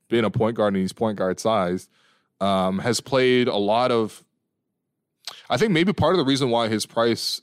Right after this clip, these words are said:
i-, i-, is in the mid-level, uh, mid-level range is because of the fact that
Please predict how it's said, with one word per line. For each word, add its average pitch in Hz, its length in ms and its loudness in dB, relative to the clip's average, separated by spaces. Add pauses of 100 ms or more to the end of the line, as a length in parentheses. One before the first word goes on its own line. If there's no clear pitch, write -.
i-, - 20 -12
i-, 98 40 -10
is 107 420 -4
in 107 160 -6
the 101 80 -2
mid-level, 107 480 0
uh, 101 140 -2
mid-level 104 380 0
range 95 380 -2
is 104 160 -4
because 123 380 -4
of 117 60 -2
the 107 100 0
fact 98 260 -8
that 90 200 -10